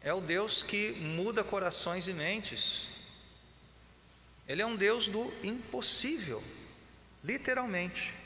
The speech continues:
Então nós podemos orar por isso. Por fim, crianças, você vai agora,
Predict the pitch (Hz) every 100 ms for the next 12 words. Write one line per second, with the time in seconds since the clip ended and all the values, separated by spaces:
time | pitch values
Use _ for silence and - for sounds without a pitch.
0 | - - 202 214 - - 147 131 226 220
1 | 123 - - 165 170 123 123 127 - -
2 | - - - - - - - - 107 95
3 | - - - - - - - - - -
4 | - - - - 277 - 277 196 123 123
5 | - - - - 170 202 214 - 208 202
6 | - - - - - - - 135 151 185
7 | 170 180 175 175 180 185